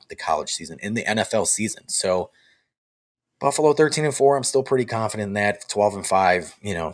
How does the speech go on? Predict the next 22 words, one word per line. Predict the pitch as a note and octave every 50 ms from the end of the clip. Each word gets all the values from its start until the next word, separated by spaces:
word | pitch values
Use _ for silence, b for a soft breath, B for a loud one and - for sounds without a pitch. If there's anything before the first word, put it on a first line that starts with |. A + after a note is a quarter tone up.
| - -
doesn't | G2+ F#2 F#2+ F2
change | - - - F#2+ F2+ E2+ - -
much. | F#2 F2+ F2+ F2 - - - - -
Um, | F2 E2+ D#2+ D#2+ D#2 D2+ D#2 D2+ C#2+ - _ _ _ _ _ _ _ _ _ _ _ _ -
New | G2 G2 G2+ G#2+ B2
England | C3 C3 C3 C3+ C3+ B2+ -
at | - F#2
eight | D#2+ - A2 -
and | - F#2
nine, | G2 G2+ G#2 G#2+ G#2+ G2+
I | F#2+
think | - G2 F#2 E2+
Mac | F2+ G2+ F2 D#2+ -
Jones, | - - G2 G2+ G2+ G#2 G#2 G2+ - - - - _ _ _ _ _ _ _ _ _ _ _ -
um, | F2 F2 F2 E2+ E2 D#2+ D#2 D#2 D#2+
coming | - - G2+ G2 G2 F#2
in | F#2+ G2 F#2+ F#2
and | F2+ E2+
being | F#2+ F2+ F2 E2+
the | D#2+
starter | - - - G2 G2 G2+ F2+ F#2 F#2
there, | E2+ F#2+ F#2+ F#2+ F#2+ F#2 F2 F2 -